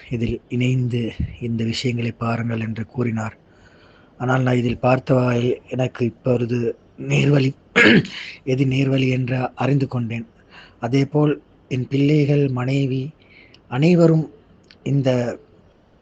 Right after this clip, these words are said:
<clears throat> உண்மையின் வழிபாடு குடும்பத்தில் உள்ள நல்ல விஷயங்களை புரிந்து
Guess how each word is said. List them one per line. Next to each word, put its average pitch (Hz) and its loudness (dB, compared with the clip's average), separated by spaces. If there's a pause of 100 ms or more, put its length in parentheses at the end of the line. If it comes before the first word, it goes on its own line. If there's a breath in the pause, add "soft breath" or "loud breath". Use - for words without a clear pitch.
(1400)
<clears throat> 185 6 (920 loud breath)
உண்மையின் 170 4
வழிபாடு 147 4
குடும்பத்தில் 139 -2
உள்ள 131 0
நல்ல 131 -2
விஷயங்களை 135 0
புரிந்து 135 -2